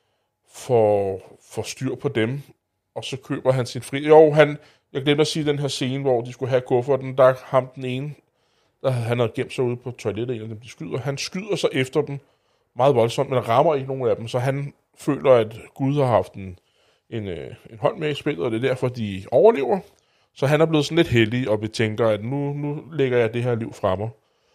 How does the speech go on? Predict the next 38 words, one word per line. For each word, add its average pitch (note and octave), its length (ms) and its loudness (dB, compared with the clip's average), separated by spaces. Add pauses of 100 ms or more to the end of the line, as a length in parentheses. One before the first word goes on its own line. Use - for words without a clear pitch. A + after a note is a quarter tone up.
(140)
Så - 100 -14
derfor D#3 240 4
skyder G#3 380 -2
han F3+ 140 -2
ikke G3+ 260 -4
de F3 180 -4
her, C3+ 220 6 (220)
det C#3+ 80 -6
her D3 100 4
par - 480 -4
på D3 60 -6
den A#2 200 -2
her A#2 160 -2
café, - 340 -10
den A2 240 -10
her G#2+ 140 -4
restaurant, G#2+ 580 -2 (680)
øhm, A#2 640 4 (640)
og B2+ 200 4
ender C#3+ 160 4
faktisk C3+ 300 4
med C#3 100 2
at C3 120 0
give E3 160 -4
dem F#3+ 160 -6
alle C3+ 180 2
hans D3 160 -8
penge, C#3 420 -6
for C3 340 4
at A#2+ 80 0 (180)
kunne B2 160 -6
have A#2 120 6 (100)
kufferten C3+ 540 0
med B2+ 300 -8
sig, D3 160 -4 (960)
og B2+ 140 4
lade A#2 180 4
dem G#2+ 140 -8